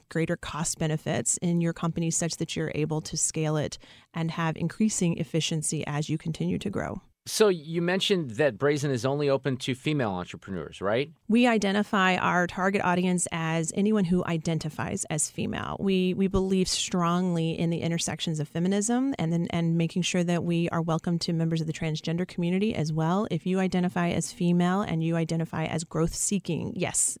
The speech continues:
Speaker 1: you belong at Brazen.
Speaker 2: So how can people get involved?
Speaker 1: There are so many ways to get involved. Um, starting out at brazen global dot com,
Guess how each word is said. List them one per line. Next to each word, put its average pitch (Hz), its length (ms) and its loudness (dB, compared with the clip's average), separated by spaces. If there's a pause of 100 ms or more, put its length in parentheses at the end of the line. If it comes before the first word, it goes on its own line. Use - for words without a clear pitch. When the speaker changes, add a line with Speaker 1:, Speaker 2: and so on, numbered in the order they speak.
Speaker 1:
you 170 220 0
belong 170 300 -2
at - 60 -8
Brazen. - 360 -8
Speaker 2:
So 180 180 4
how 165 240 4
can 165 180 0
people 131 300 -2
get 123 140 0
involved? 110 500 2 (380)
Speaker 1:
There 240 120 2
are 247 60 6
so 240 240 4
many 262 160 6
ways 185 300 2
to 175 100 -4
get 160 140 -2
involved. - 600 -6
Um, 165 300 0
starting 214 560 2
out 185 260 2
at - 160 0
brazen 180 280 2
global 185 240 0
dot 175 200 0
com, 247 460 2